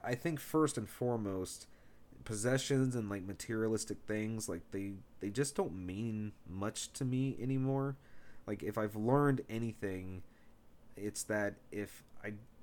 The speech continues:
don't form a connection with, like, a materialistic thing,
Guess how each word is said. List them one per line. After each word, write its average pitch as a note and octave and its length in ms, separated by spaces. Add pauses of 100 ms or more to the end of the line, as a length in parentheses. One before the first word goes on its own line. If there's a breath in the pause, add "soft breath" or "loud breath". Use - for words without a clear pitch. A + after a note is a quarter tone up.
(100)
don't C3 240
form B2+ 220
a A#2 40
connection G#2+ 680
with, G#2+ 160
like, F#2 300
a - 40
materialistic G#2 680 (100)
thing, G#2 320